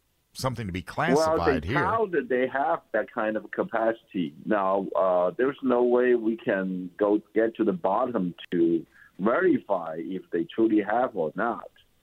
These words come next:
Speaker 2: Um, so, you know, uh, the best thing to do, I think, is to take it seriously.
Speaker 1: Well, yeah,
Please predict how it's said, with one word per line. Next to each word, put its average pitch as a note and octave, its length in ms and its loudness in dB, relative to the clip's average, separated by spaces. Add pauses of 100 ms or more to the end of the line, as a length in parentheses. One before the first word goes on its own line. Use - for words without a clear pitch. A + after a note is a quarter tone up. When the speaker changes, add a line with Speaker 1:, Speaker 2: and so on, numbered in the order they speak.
(540)
Speaker 2:
Um, E2 760 0 (200)
so, A2+ 320 0 (360)
you G#2+ 120 -2
know, G2+ 320 0 (120)
uh, F#2 180 2
the G2 120 0
best D3 340 -2 (120)
thing B2+ 240 0
to A#2+ 80 -10
do, C3+ 420 2
I G#2 200 0
think, G2 380 -6
is F#2 200 -2 (340)
to F#2 360 2
take A2+ 220 0
it G2+ 140 0
seriously. C#3 600 0 (1400)
Speaker 1:
Well, D#2 180 -6 (1800)
yeah, B2 240 -2